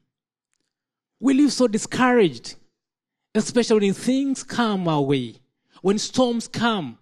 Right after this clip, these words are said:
when challenges come and beat us across. We live like, "God, how come things, bad things happen to good people?"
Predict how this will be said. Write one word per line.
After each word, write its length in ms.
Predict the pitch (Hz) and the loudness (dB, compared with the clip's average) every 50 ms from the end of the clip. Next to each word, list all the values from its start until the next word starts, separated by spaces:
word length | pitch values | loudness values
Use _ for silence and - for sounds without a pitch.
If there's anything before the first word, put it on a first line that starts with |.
| _ _ _ _ _ _ _ _ _ _ _ _ _ _ | _ _ _ _ _ _ _ _ _ _ _ _ _ _
when 180 | - 214 226 226 | 0 0 0 2
challenges 600 | - - 277 269 262 269 254 220 262 254 - - | 0 0 0 2 2 0 2 2 0 0 0 0
come 240 | - 254 247 233 | 0 0 0 0
and 200 | 220 202 180 147 | -2 -4 -4 -2
beat 200 | 139 254 254 - | -2 -2 -2 -2
us 160 | 214 202 - 196 | -4 -4 -4 -4
across. 720 | 185 - - - 208 - 208 156 - - - - - - - _ _ _ _ _ _ _ _ _ _ _ _ _ _ _ _ _ _ _ _ _ _ _ | -6 -6 -2 0 2 2 2 0 -2 -6 -8 -10 -12 -14 -20 _ _ _ _ _ _ _ _ _ _ _ _ _ _ _ _ _ _ _ _ _ _ _
We 140 | - 269 269 | 0 0 2
live 280 | 240 240 269 262 214 | 2 2 2 2 0
like, 260 | 233 226 220 202 - - | 0 -2 -2 -2 -2 -2
"God, 420 | 233 220 214 220 240 202 175 - - - _ _ _ _ _ _ _ _ _ _ _ _ _ _ _ | -2 -2 0 -2 -2 -4 -8 -14 -16 -18 _ _ _ _ _ _ _ _ _ _ _ _ _ _ _
how 160 | 233 254 254 | 2 2 2
come 240 | 240 - 247 240 220 | 2 2 -2 -2 -2
things, 540 | - - - 247 240 233 226 226 - - - - - _ _ _ _ | -4 -6 -4 -2 -2 -2 -2 -4 -6 -10 -14 -16 -20 _ _ _ _
bad 220 | - 226 226 226 - - | -2 -2 -2 -2 -2 -4
things 240 | 233 226 208 - | -4 -4 -4 -6
happen 300 | - 196 196 - 202 185 | -8 -8 -6 -6 -6 -8
to 80 | 165 170 | -8 -10
good 260 | 143 151 160 147 - - | -10 -8 -10 -10 -10 -12
people?" 320 | 139 131 - 110 104 | -14 -12 -12 -16 -20